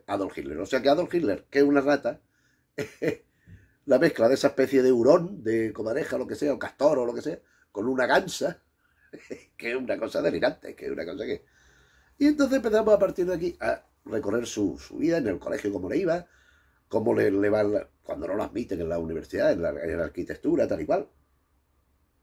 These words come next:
Y hasta el desesperado de la vida cuando, cuando se, se alista en la Primera Guerra Mundial, que lo que hacía las misiones suicidas, todas, iban corriendo para acá y para allá. Entre las bombas, entre los disparos y las cosas, y cu-,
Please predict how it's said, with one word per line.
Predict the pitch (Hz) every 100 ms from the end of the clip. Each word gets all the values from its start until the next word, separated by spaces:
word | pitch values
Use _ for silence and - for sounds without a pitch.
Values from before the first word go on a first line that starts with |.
| _ _ _ _ _ _ _
Y | - 80
hasta | - -
el | 80 -
desesperado | 98 90 - 87
de |
la | 87
vida | 113
cuando, | 117 107 87 - _ _ _ _
cuando | 107 104 101
se, | - 104 90 85
se | - 101
alista | 95 113 -
en | 101
la | 101
Primera | 98 107 107
Guerra | 104 92
Mundial, | 82 98 113
que | -
lo | 95 -
que | 92
hacía | 82 98
las | 90
misiones | 90 - 101 104 -
suicidas, | 73 - - 131 -
todas, | - 87 78
iban | 98
corriendo | 82 104 101
para | -
acá | 71
y |
para | - 120
allá. | - _ _ - - - - - _ _ _ _ _ _ _ -
Entre | - -
las | 78 73
bombas, | 131 131 98
entre | - 95
los | 95
disparos | 95 - 123 120
y | 110
las | -
cosas, | 139 135 165
y | 90 80 73 78
cu-, | 78 -